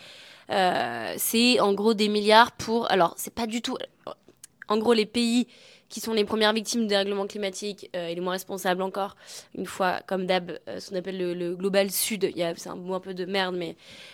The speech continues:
euh, il faudrait cinq cent quatre-vingts milliards par an pour qu'ils puissent ne serait-ce que juste faire face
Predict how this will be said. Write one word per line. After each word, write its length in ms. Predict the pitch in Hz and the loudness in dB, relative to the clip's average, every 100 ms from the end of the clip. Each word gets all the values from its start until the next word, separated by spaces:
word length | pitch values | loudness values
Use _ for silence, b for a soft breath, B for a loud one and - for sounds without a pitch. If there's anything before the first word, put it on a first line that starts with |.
| - | 0
euh, 600 | 196 180 180 185 185 90 - | 2 2 0 -4 -8 -10 -12
il 120 | - 214 | -10 2
faudrait 340 | 220 214 208 | 4 6 4
cinq 180 | 208 226 | 2 -2
cent 160 | 240 | -2
quatre-vingts 460 | 233 214 - 202 202 | -2 -4 -4 -2 0
milliards 580 | 208 220 220 233 233 - | 0 -2 4 6 6 4
par 380 | - 196 190 196 | 0 2 2 2
an 180 | 202 - - | 0 -2 -12
pour 160 | 190 - | -14 -12
qu'ils 140 | 190 | -14
puissent 300 | - 220 - | -6 -6 -6
ne 140 | 214 208 | -2 -2
serait-ce 260 | 208 214 | 0 -4
que 140 | - 214 | -4 -6
juste 260 | 196 - _ _ | -6 -10 _ _
faire 180 | 185 - | -12 -4
face 480 | - 269 - - | 2 2 2 -4